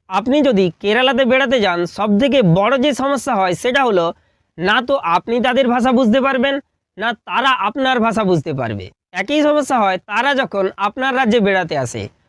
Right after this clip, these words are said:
তখনও তারাও আপনার ভাষা বুঝতে পারে না, আপনিও তাদের ভাষা বুঝতে পারেন না। চার নাম্বার হলো জবস প্রিপারেশন। এসএসসি, রেলওয়ে,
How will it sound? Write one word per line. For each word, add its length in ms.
তখনও 380
তারাও 420
আপনার 300
ভাষা 240
বুঝতে 260
পারে 200
না, 60
আপনিও 340
তাদের 240
ভাষা 300
বুঝতে 260
পারেন 300
না। 60
চার 240
নাম্বার 280
হলো 140
জবস 260
প্রিপারেশন। 580
এসএসসি, 360
রেলওয়ে, 340